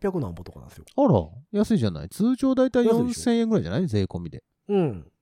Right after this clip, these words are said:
Speaker 1: だから、大家さんが入ってるからのなんか割引があるみたいで。
Speaker 2: ああ、そうね、そうね。ああ、いいじゃない、いいじゃない。
Speaker 1: そうそう。大家さん割引みたいなのがあるらしくて。
Speaker 2: うん、うん、うん。
Speaker 1: まあ、とりあえず一ギガのやつにして、
Speaker 2: うん。
Speaker 1: えー、二ヶ月無料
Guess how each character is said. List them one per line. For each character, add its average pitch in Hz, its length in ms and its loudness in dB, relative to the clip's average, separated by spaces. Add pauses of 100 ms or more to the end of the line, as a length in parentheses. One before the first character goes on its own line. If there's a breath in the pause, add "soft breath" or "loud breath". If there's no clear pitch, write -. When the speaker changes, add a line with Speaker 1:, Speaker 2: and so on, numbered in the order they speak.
(100)
Speaker 1:
だ 220 80 -4
か 233 60 2
ら、 214 100 2
大 294 200 4
家 254 60 6
さ 185 140 0
ん 139 120 -6
が 127 180 -6
入 170 200 -2
っ 185 40 -10
て - 280 -6
る 233 140 -4
か 226 200 -6
ら 277 200 0
の 170 120 0
な 139 120 -2
ん - 20 -8
か 123 100 -6
割 139 260 0
引 139 160 -2
が 90 380 -4
あ 110 80 -10
る 104 80 0
み 85 80 -2
た 90 60 -4
い 131 40 2
で。 190 60 2
Speaker 2:
あ - 20 0
あ、 160 40 -2
そ 90 200 -2
う - 20 -14
ね、 - 40 -12
そ 104 60 -2
う 139 40 -2
ね。 139 40 -4
あ 87 160 -4
あ、 87 60 -8
い 95 40 -6
い 101 60 -4
じ 95 80 -2
ゃ 101 40 0
な 98 100 0
い、 95 40 0
い - 20 -2
い - 20 -2
じ 92 80 -2
ゃ 95 40 -2
な 92 80 -2
い。 - 40 -2
Speaker 1:
そ 82 40 -6
う 78 40 -10
そ 76 140 -16
う。 - 100 -20 (560)
大 170 180 0
家 165 80 2
さ 147 100 -2
ん 135 100 -2
割 123 220 -4
引 85 100 -18 (140)
み 65 60 -20
た 78 80 -18
い - 20 -16
な 78 100 -20
の 80 60 -18
が 78 80 -18
あ - 20 -12
る 87 80 -8
ら 95 60 -6
し 95 60 -6
く 90 80 -8
て。 80 80 -12
Speaker 2:
う 78 40 -16
ん、 76 40 -14
う - 40 -8
ん、 - 20 -6
う 95 40 -6
ん。 85 560 -10 (800 soft breath)
Speaker 1:
ま 208 60 -8
あ、 - 20 -6
と 240 100 -4
り 302 80 2
あ 320 40 4
え 302 40 4
ず 190 120 0
一 170 220 -2
ギ 190 120 -4
ガ 175 160 0
の 113 80 -4
や 107 120 -8
つ - 160 -18
に 87 160 -16
し - 100 -12
て、 226 380 0
Speaker 2:
う 104 40 -8
ん。 87 320 -8 (960 soft breath)
Speaker 1:
え 98 560 -10
ー、 - 20 -8
二 143 120 -4
ヶ 156 120 -2
月 117 200 -8
無 90 140 -14
料 92 220 -14